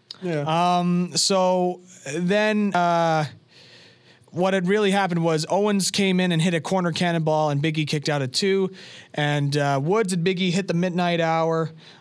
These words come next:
Speaker 2: um, after Seth Rollins ran down and distracted the heels. They got the pin on Owens, I believe,
Speaker 1: Nice.
Speaker 2: if not Jericho, but still.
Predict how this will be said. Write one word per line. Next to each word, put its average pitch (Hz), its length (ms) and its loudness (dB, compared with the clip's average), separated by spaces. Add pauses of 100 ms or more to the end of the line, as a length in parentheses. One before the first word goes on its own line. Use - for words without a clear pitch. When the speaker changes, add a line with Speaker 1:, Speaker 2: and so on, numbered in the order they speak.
Speaker 2:
um, 139 680 0 (180)
after 143 280 -2
Seth 165 260 0
Rollins 156 260 0
ran 151 180 0
down 147 240 0
and 143 80 0
distracted 151 460 -2
the 131 80 -4
heels. 180 460 -2 (140)
They 147 100 -2
got 190 220 0
the 160 60 -2
pin 180 220 -2
on 156 160 0
Owens, 165 320 -4
I 160 100 -2
believe, 151 520 -6 (220)
Speaker 1:
Nice. 117 160 -8
Speaker 2:
if 147 100 -4
not 156 220 -2
Jericho, 139 680 -4 (400)
but 127 260 -4
still. 143 500 -2